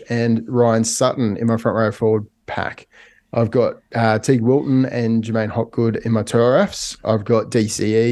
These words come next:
E and Dewey in my, um, my halves. I've got Talakai and Isaac Tango in my centres. I've got Tommy Turbo, the great Tommy Turbo, at fullback.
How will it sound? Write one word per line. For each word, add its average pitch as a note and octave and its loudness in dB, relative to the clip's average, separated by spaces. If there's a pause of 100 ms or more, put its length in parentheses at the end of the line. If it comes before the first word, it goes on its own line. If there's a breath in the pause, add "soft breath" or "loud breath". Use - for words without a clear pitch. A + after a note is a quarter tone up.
E A#2 -6
and A2 -4
Dewey C3 2
in A#2+ 2
my, A2 -2 (160)
um, G#2+ -6
my G2+ -6
halves. D3 0 (260 loud breath)
I've - -12
got - 0
Talakai A#2+ 0
and A2+ 0
Isaac A2 -4
Tango B2+ 0
in A2+ -4
my A2 -4
centres. C#3 0
I've A2+ -4
got A2 -4
Tommy A#2+ 0
Turbo, B2+ 0 (260 loud breath)
the C3 2
great C3 0
Tommy B2 -4
Turbo, B2 2 (440 loud breath)
at - 2
fullback. C3+ 0